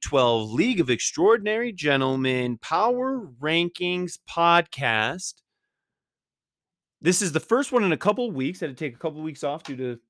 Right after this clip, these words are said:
being busy for work, but wanted to make sure I got one in before the Thanksgiving bonus week extravaganza, as I like to call it. Seventy-five dollars on the line this week. Seventy-five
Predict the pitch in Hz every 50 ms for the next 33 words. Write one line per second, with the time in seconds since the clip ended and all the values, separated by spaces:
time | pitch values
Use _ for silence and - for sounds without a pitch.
0 | _ - 185 180 156 127 139 156 147 143 147 - - 139 127 139 156 151 - 143
1 | 127 139 214 247 269 254 220 214 196 175 - - 170 147 135 123 143 147 160 190
2 | - - 214 214 170 139 127 127 131 123 123 120 - - 143 139 135 127 120 110
3 | - _ - 180 202 226 247 - - - _ _ _ _ _ _ - - 190 180
4 | 156 143 156 143 139 135 156 180 190 185 _ _ _ _ _ _ _ _ _ _
5 | _ - 165 175 196 226 233 247 254 233 - - - 143 160 165 170 170 - -
6 | _ 135 135 - - - - - - 139 151 175 202 208 233 214 156 107 - 156
7 | 165 170 156 147 147 135 113 113 110 139 160 135 107 117 113 113 110 110 113 110
8 | - 110 - - 113 113 120 98 - - - - 240 247 233 262 254 240 180 -
9 | 202 196 190 180 156 143 151 147 151 151 147 135 120 107 101 98 101 - 131 147
10 | 160 165 170 156 135 135 139 147 160 156 151 131 117 - - - 101 101 - -
11 | - - 180 190 202 226 226 220 240 233 240 240 233 _ _ _ _ _ _ _
12 | _ - - 165 165 160 156 160 165 165 -